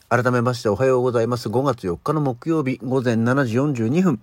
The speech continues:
起き抜けラジオ、西京一でございます。まあ、正確に言うとね、本当はちょっと起き抜けから過ぎてんですけど、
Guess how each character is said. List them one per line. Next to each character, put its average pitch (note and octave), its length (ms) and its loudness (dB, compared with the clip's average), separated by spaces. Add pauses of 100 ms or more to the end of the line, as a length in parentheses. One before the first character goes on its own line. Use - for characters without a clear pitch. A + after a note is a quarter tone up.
起 F2+ 80 -8
き - 100 -6
抜 F2+ 120 -2
け G2+ 80 0
ラ C3 140 6
ジ G#2 120 -4
オ、 F2 100 -2
西 G#2 260 -2
京 G#2 180 0
一 F2+ 160 -6
で F2+ 40 -2
ご E2+ 160 -4
ざ D#2 120 -6
い D2 60 -6
ま D2 100 -8
す。 - 180 -10 (560)
ま D3+ 60 0
あ、 D#3+ 40 4
正 C4+ 160 4
確 D4+ 220 -6
に D4 60 4
言 D4 100 4
う - 20 -2
と C#3 80 2
ね、 A2+ 100 2
本 C#3 180 -2
当 C#3+ 80 2
は D3+ 40 2
ち E4 120 -2
ょ - 20 -8
っ - 100 -10
と - 180 2
起 - 180 -2
き - 20 2
抜 A2 80 0
け A2 220 0 (720)
か B2+ 120 4
ら A2 80 2
過 - 140 -2
ぎ A2+ 80 2
て D#2 140 -6
ん C2 60 -10
で - 40 -14
す - 100 -16
け D2+ 120 -10
ど、 F2+ 160 -6